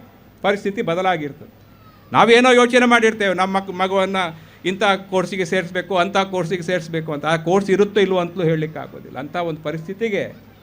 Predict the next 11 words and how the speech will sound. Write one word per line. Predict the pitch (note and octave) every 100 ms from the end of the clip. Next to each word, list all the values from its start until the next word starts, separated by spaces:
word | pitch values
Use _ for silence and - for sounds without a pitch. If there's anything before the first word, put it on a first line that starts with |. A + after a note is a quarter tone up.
| -
ನಾವು | C3 C3
ಬಂದಿದ್ದೇವೆ. | C3+ E3 E3+ F3+ F#3+ A3 - - - _ - - -
So | D#3
ನಾವು | D3 F3+ G#3+ G#3 D#3 - - - - - - -
ಅತ್ಯಂತ | C#3+ G3+ G#3 A#3 A#3
ಶೀಘ್ರಗತಿಯಲ್ಲಿ | A3 - A3+ A#3+ A3+ A3 A3 G#3+ G#3
ಬದಲಾಗುತ್ತಿರುವಂಥ | F#3+ F3+ G3+ G3+ F#3+ - F#3 F#3 F3+
ಈ | F#3 F3 E3+ E3
ಪ್ರಪಂಚದಲ್ಲಿ | D#3+ D#3 F3 - A3+ A3+ G#3 G3+ G#3+
ನಾವು | D3+ D#3+ A#3+ D4 -
ಕೂಡ | B3